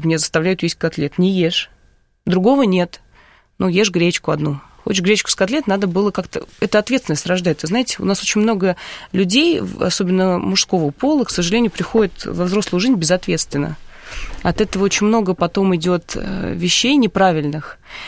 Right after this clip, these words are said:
И т-, м, мужчина или женщина, мальчик или девочка, они должны, э, говорить и учиться собой владеть. То есть, в-, в-, опять же, те же обязанности, да? У меня тоже, я, может быть, э,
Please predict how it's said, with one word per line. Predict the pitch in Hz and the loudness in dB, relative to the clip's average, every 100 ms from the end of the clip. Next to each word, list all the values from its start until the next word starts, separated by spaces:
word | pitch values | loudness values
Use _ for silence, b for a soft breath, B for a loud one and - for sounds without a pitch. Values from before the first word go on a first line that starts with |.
| B B - | B B -2
И | 170 170 170 170 165 | 0 2 2 2 0
т-, | - 180 | -2 -4
м, | - - - - - 95 - - | -4 -4 -4 -4 -4 -4 -4 0
мужчина | 180 165 220 196 | 2 2 2 2
или | 160 | 2
женщина, | 226 277 - | 2 2 4
мальчик | 175 165 - | 2 2 0
или | 170 | -2
девочка, | 165 277 294 - | 0 0 0 -2
они | 170 196 | 0 0
должны, | 170 165 240 202 - | 0 2 0 0 -8
э, | - - 180 | -10 -8 -4
говорить | - 190 190 220 320 - - | 2 6 6 4 0 -4 -4
и | 214 196 190 - - | -2 0 0 -2 -4
учиться | 185 - 269 - 185 | 0 4 4 2 -2
собой | - 170 196 | 0 2 4
владеть. | 175 175 160 156 - - B B B B B - | 4 4 4 -2 -2 -12 B B B B B -2
То | 165 | 0
есть, | 160 - - - | 2 0 -6 -6
в-, | 180 180 - - 185 | -10 -10 -8 -8 -8
в-, | 196 - B B B B | -12 -16 B B B B
опять | - 202 170 | 0 0 2
же, | 156 | -2
те | - 190 | 2 4
же | 185 | 4
обязанности, | 180 180 151 147 139 - | 4 2 2 -2 -2 -2
да? | 175 240 - | 0 0 0
У | |
меня | 190 220 | 0 2
тоже, | 240 175 | 2 2
я, | 175 | 2
может | 214 202 | 2 0
быть, | 196 - - - | -2 -4 -8 -14
э, | - | -14